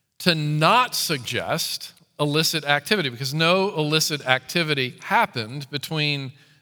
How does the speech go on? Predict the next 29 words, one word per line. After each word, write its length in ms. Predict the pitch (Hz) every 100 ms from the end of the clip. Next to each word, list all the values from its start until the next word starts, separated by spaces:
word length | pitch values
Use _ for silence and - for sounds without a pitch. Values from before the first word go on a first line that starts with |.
| _
Rahab 680 | 139 143 147 143 131 127 123
and 220 | 123 123
these, 460 | 123 120 113 104 - _ _ _ _ _ -
uh, 180 | 117 117
these 200 | 120 117
spies 400 | - 147 135 123
from 160 | 127
Israel. 540 | 151 156 - 101 92 95 - _ _ _ _ _ _ _ _ _
But 100 | 156
they 140 | 151 170
tried 340 | - 202 226
to 60 | 185
make 260 | 156 143
it 80 | 175
appear 400 | 180 180 262 285
that 320 | 180 110 101
way. 440 | 110 98 135 156 156 _ _ _ _ _ _ _ _
And 80 | 160
the 60 |
point 340 | 160 - 302 240
here 180 | 226 185
for 160 | 170
Rahab 540 | 151 160 180 165 131 117
is 200 | 110 -
this. 500 | 101 - - - - _ 180
Here 180 | 220
is 140 | 277 254
a 80 | 190
woman 520 | 139 123 113 151